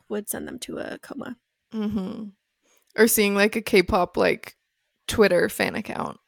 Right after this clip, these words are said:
Speaker 1: Ooh, yeah.
Speaker 2: <laughs>
Speaker 1: I love K-pop, by the way.
Speaker 2: Yeah, no hate.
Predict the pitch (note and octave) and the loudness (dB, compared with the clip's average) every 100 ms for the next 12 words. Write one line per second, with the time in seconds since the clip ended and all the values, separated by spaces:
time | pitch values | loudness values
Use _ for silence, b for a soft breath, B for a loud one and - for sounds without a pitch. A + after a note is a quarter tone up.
0 | _ _ _ _ _ - A3+ G#3 G3 F#3+ | _ _ _ _ _ 0 6 8 8 6
1 | F3+ F3+ F#3 F3+ G3 E4 B B B B | 4 2 2 0 -4 -6 B B B B
2 | _ _ _ _ _ _ _ C#4+ C4 A#3+ | _ _ _ _ _ _ _ 2 4 2
3 | A3+ G3+ G#3 G3 G3 G3+ G3+ G#3+ G#3+ _ | -4 -4 -6 -6 -6 -6 -6 -8 -14 _
4 | _ _ - A#3 - - A#3 C4 G#3 - | _ _ -6 -2 -2 0 0 2 0 -2